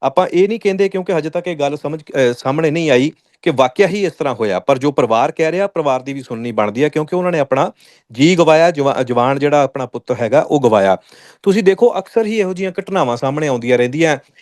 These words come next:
ਬੇਸ਼ੱਕ ਗੱਲ ਸ਼ੁਭਕਰਨ ਸਿੰਘ ਦੀ ਕਰ ਲਈਏ ਜਿਹਨੂੰ ਪੁਲਿਸ ਸਿੱਧਾ ਹੀ ਗੋਲੀ ਮਾਰ ਕੇ ਮਾਰ ਦਿੰਦੀ ਹੈ, ਗੁਰਦਾਸਪੁਰ ਦੇ ਵਿੱਚ ਵੀਹ ਸੌ ਬਾਰਾਂ ਦੀ ਕਰ ਲਈਏ, ਜਸਪਾਲ ਸਿੰਘ ਚੌੜ ਸਿੱਧਵਾਂ, ਸੋ ਉਹਦੀ ਕਰ ਲਈਏ। ਹੁਣ ਆਹ ਜਿਹੜਾ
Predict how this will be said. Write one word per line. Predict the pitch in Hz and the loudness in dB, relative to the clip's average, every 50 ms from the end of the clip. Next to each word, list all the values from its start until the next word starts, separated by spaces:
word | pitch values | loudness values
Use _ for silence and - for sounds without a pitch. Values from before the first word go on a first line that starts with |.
| - _ - | -20 _ -2
ਬੇਸ਼ੱਕ | 120 165 180 - 202 190 185 185 | 2 2 2 4 2 2 2 2
ਗੱਲ | 165 160 156 156 | 2 2 2 2
ਸ਼ੁਭਕਰਨ | - - 180 175 175 - 170 170 156 | 0 -2 -2 -2 0 0 0 0 0
ਸਿੰਘ | - 160 156 165 | -2 -4 -4 -2
ਦੀ | 160 170 151 | -4 -6 -2
ਕਰ | - 143 131 131 | -2 -2 -2 -2
ਲਈਏ | 143 143 139 139 135 | -6 -6 -4 -6 -4
ਜਿਹਨੂੰ | 135 147 151 139 | -4 -4 -6 -4
ਪੁਲਿਸ | - 139 135 131 - - - | -2 -2 -4 -4 -6 -6 -6
ਸਿੱਧਾ | 147 156 185 190 | -4 0 0 0
ਹੀ | |
ਗੋਲੀ | 175 143 131 135 135 | 2 2 2 2 2
ਮਾਰ | 131 131 131 123 | 0 0 -2 0
ਕੇ | 135 139 | -2 -4
ਮਾਰ | 131 123 120 113 | -4 -2 -4 -4
ਦਿੰਦੀ | 110 127 123 117 120 117 117 | -4 -6 -8 -6 -2 0 0
ਹੈ, | 107 104 - _ _ _ _ _ - | 0 0 -2 _ _ _ _ _ 0
ਗੁਰਦਾਸਪੁਰ | 127 143 131 135 135 143 160 160 _ - 170 160 | 0 2 2 4 2 2 2 -2 _ -4 -4 -2
ਦੇ | 160 170 | -2 -2
ਵਿੱਚ | 156 151 143 156 147 135 _ - | -2 -4 -6 -8 -14 -14 _ -10
ਵੀਹ | 127 139 165 | -8 -8 -4
ਸੌ | - - 170 | 0 0 2
ਬਾਰਾਂ | 143 127 123 127 131 147 | 4 4 4 4 2 0
ਦੀ | 156 156 | 0 2
ਕਰ | 151 143 131 | 2 2 2
ਲਈਏ, | 127 135 139 131 135 127 | 2 0 0 0 0 -2
ਜਸਪਾਲ | 123 120 - _ - 127 127 127 127 | -2 -6 -10 _ 0 2 2 2 0
ਸਿੰਘ | 127 147 139 139 | -4 -6 -8 -6
ਚੌੜ | - 135 127 127 120 | -4 -2 -2 -2 -2
ਸਿੱਧਵਾਂ, | - 143 135 143 139 135 127 - _ _ _ _ _ _ | -6 -8 -6 -4 -2 -2 -4 -4 _ _ _ _ _ _
ਸੋ | - - 139 | -8 -6 -2
ਉਹਦੀ | - 165 170 208 202 | -2 0 0 0 0
ਕਰ | - 160 143 139 | 0 0 0 0
ਲਈਏ। | 139 139 131 135 131 120 _ _ _ _ _ _ - | -4 -4 -2 -2 -2 -2 _ _ _ _ _ _ -4
ਹੁਣ | 156 185 202 202 - - - | -4 -2 -2 -4 -6 -4 -2
ਆਹ | 175 185 | -2 -2
ਜਿਹੜਾ | 190 202 190 202 202 - | -2 -2 -2 -2 -4 -4